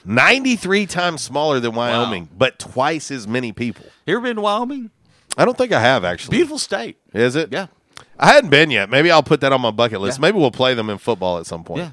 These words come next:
Speaker 1: That would be a good matchup.
Speaker 2: Yeah.
Speaker 1: Uh, but no, I, actually, Wyoming is one of the places, you know, I ne-, I really need to sit down and figure out what states I haven't been to. There's not many.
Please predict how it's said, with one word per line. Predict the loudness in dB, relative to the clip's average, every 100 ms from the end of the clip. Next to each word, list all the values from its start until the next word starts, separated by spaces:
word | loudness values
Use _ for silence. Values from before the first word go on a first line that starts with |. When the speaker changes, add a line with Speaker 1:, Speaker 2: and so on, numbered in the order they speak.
| -4
Speaker 1:
That | -4
would | 0
be | -2
a |
good | -2 -8
matchup. | -10 -10
Speaker 2:
Yeah. | -10 -12 -16 _ _ _ _ _ _ 2
Speaker 1:
Uh, | 4 4 4
but | 2 6
no, | 6
I, | 6 2 2
actually, | 2 2 -2 0
Wyoming | 4 4 4 2 -2
is | 0
one | 0
of | 0
the | -2
places, | 0 -2 -2 -6 -10 -18 -4
you | 0
know, |
I | 2
ne-, | 0 2
I | 6
really | 8 6
need | 4 0
to |
sit | 2 4
down | 6 4
and | 4
figure | 2 4
out | 4 4
what | 2
states | 0 0 2
I | 4
haven't | 2 0
been | -2 -2
to. | -2
There's | -2 0
not | 0 0
many. | -2 -4 -10